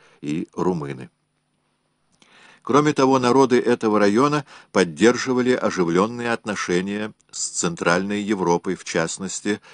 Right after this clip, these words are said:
с чехами и словаками. Именно сферу польского культурного влияния можно назвать ядром Восточной Европы в период позднего Средневековья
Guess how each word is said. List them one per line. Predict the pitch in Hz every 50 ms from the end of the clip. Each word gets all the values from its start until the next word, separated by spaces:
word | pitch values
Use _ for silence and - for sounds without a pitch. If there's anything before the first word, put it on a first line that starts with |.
| - _
с | - - -
чехами | - - - - 90 87 85 85 - 98 90 90 95 98 98 -
и | - 80 76 73 76 78 - _
словаками. | - - - 85 87 85 78 71 65 - - 76 67 65 64 - _ _ _ _ _ _ _ _ _ _ _ _ _ _ _ _ _ _ _ _ _ _ _ _ _ _ _ _ _ -
Именно | 135 175 180 175 165 156 147
сферу | - - - - 160 175 156 135 -
польского | - 139 151 147 - - - - 113 101 98
культурного | - - 101 92 - 127 135 117 101 101 95 90
влияния | 82 85 85 85 92 147 160 156 156 156 139
можно | 113 110 131 143 127 127 127
назвать | 113 107 98 87 - 90 113 127 - - 95
ядром | 95 95 85 80 87 90 117 143 143 135
Восточной | 113 113 - - - - 104 98 90 - - - 80 78
Европы | 69 65 78 73 76 78 110 160 165 - 147
в | 123 - -
период | - 92 80 104 127 127 117 -
позднего | _ - 98 110 110 92 90 92 92 85
Средневековья | 85 - - - 80 73 - - - 147 143 - - 123 160 151 160 156 156